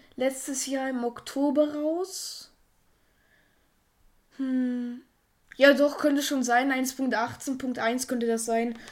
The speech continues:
Weil ich zock, aktuell ist ja hier Minecraft eins Punkt neunzehn Punkt vier. Ich weiß grad nicht, wann,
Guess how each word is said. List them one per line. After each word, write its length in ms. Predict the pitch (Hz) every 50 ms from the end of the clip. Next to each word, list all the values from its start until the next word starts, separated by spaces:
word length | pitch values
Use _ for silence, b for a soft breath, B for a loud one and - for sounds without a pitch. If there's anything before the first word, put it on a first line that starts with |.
| B B B B B
Weil 180 | 247 240 240
ich 160 | 269 269 - -
zock, 180 | - 277 262 - - - b b b b b b
aktuell 480 | - 269 - 254 254 254 285 277 262 269
ist 140 | 269 269 -
ja 80 | 277
hier 240 | 254 247 - - 262
Minecraft 720 | 247 247 240 254 254 - - 269 262 254 247 - - - -
eins 240 | 247 254 247 247
Punkt 240 | - - - 247 240
neunzehn 320 | 247 247 247 247 - 262 240
Punkt 420 | - 240 226 226 - - - b b b b b b -
vier. 340 | - - - 254 254 277
Ich 140 | 277 262 -
weiß 220 | 254 240 247 247 -
grad 180 | 254 247 240
nicht, 180 | 247 240 220 226
wann, 260 | 226 233 247 247 240